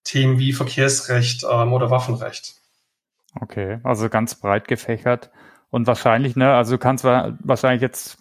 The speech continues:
Speaker 2: keinen komplexen Motor oder ein S-A-P-System drüber lernen, aber gerade so Überblickswissen, Regeln,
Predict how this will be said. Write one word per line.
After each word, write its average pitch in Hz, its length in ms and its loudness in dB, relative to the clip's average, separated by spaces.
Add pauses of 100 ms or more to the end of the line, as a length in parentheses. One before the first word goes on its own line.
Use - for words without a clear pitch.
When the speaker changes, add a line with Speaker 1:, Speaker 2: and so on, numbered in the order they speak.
(160)
Speaker 2:
keinen 123 240 0
komplexen 120 640 -2
Motor 131 520 2
oder 120 120 0
ein 101 80 -2
S-A-P-System 135 880 -2
drüber 139 300 0
lernen, 131 360 2
aber 117 220 2
gerade 110 320 2
so 131 140 -6
Überblickswissen, 139 1000 0
Regeln, 131 640 2